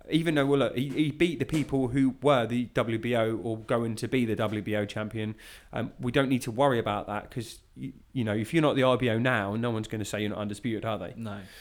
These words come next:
Speaker 1: Um, Lennox's last fight, um, was, again, a, a bit of a controversial fight.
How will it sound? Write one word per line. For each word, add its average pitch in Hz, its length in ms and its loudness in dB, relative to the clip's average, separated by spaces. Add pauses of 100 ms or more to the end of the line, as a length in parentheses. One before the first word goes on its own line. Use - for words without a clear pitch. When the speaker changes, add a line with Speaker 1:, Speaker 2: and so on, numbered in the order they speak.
(340)
Speaker 1:
Um, 123 320 -2 (1120)
Lennox's 143 520 2
last 147 280 2
fight, 143 380 2
um, 123 260 -2
was, - 460 -6
again, 123 320 -2
a, 120 60 0 (100)
a 120 80 -4
bit 123 140 -2
of 113 60 -6
a 113 40 -4
controversial 127 800 -2
fight. 127 380 0